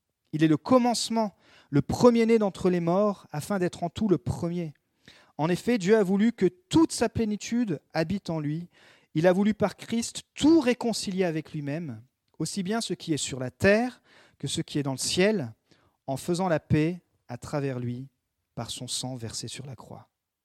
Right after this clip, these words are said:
Waouh. En fait, peut-être tu peux commencer par ce verset ce, cette semaine.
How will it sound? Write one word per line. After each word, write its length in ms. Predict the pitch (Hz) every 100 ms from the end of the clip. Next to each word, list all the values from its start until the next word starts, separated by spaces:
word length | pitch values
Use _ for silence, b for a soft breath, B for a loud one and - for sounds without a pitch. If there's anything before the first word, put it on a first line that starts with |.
| _ _
Waouh. 160 | 104 95 _ _ _ _ _ _ _ _ _ _ _ _ _ _ _ -
En 80 | 147
fait, 540 | - 247 - - - _ _ _ -
peut-être 240 | 185 233
tu 100 | -
peux 100 | 180
commencer 340 | 175 165 -
par 160 | 156 151
ce 120 | -
verset 300 | 143 143 -
ce, 380 | 156 - 123 120
cette 200 | - 117
semaine. 400 | - 117 113 107